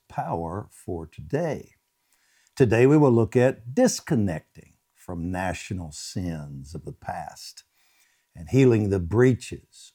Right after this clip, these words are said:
or breaks in the timeline. Every family, race, and nation has painful chapters in their history, points on their historical timeline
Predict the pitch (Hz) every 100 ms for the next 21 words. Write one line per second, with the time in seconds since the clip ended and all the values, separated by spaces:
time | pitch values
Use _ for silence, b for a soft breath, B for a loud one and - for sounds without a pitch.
0 | - 71 69 73 90 80 - - - -
1 | _ _ _ _ _ _ _ 82 85 95
2 | - 110 95 95 71 67 64 - - _
3 | _ _ _ _ _ _ _ _ - 151
4 | 120 110 - 123 87 67 - _ _ _
5 | _ - 120 98 80 - - - _ _
6 | _ - 92 92 95 - - - _ _
7 | _ _ _ 113 104 - - 175 165 147
8 | - 151 139 - - 135 101 87 - 80
9 | 95 117 - 92 90 110 95 80 - 80
10 | 104 - _ _ _ _ _ _ _ _
11 | _ - 147 185 - 165 151 143 139 110
12 | 113 - 147 147 151 139 113 - 139 139
13 | 135 123 104 92 101 117